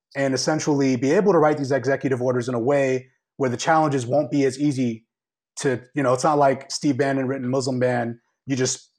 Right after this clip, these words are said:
you shut it down that day 'cause it's like, "What is this? What joke of a E O is this?" These are, these are gonna be serious people. And,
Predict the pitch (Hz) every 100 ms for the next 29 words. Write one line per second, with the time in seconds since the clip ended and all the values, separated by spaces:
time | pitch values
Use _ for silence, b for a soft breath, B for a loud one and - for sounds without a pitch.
0 | - 175 151 175 160 151 147 139 123 156
1 | 147 135 127 123 135 113 113 117 139 123
2 | 131 127 - 147 127 139 135 127 123 117
3 | b b 175 165 165 143 139 247 135 -
4 | - - b b b 170 165 151 - 170
5 | 160 165 147 - 170 160 143 - 147 156
6 | 156 151 _ _ _ _ 139 139 135 135